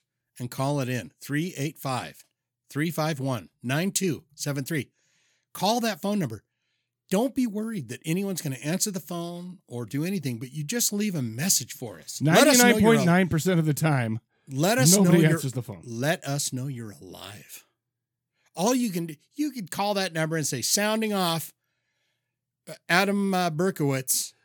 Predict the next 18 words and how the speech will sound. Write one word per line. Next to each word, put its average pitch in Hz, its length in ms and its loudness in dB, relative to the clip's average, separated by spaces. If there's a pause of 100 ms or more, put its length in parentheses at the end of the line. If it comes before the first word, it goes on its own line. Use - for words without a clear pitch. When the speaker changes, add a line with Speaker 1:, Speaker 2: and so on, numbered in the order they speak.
Speaker 1:
Just 156 220 0
killed 185 280 2
two 185 340 2
in, 156 360 -2
in 147 380 -2 (120)
New 160 80 0
York 170 300 -4
City. 123 400 -2 (1500)
You 160 100 -2
know, 120 240 -4
Speaker 2:
Yeah, 123 200 -4
sure. 143 400 -4
Speaker 1:
I'm 151 160 4
out. 135 220 0 (540)
Speaker 2:
Um, 175 360 4
Speaker 1:
Easy. 202 380 2 (400)
Speaker 2:
but, 156 280 6
uh, 151 120 4